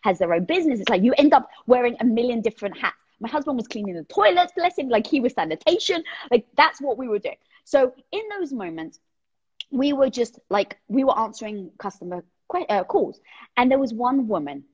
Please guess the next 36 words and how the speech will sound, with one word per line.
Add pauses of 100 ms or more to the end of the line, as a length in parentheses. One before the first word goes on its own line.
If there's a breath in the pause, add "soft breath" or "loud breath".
(200)
and (120)
we
were
getting
calls,
"Oh
my
God,
love
your
product."
People
were
just
starting
to
hear
about
us. (300 loud breath)
So
we
were
getting
a
lot
of
calls
saying,
"Thank
you.
My
God,
I've
lost
weight.
Amazing."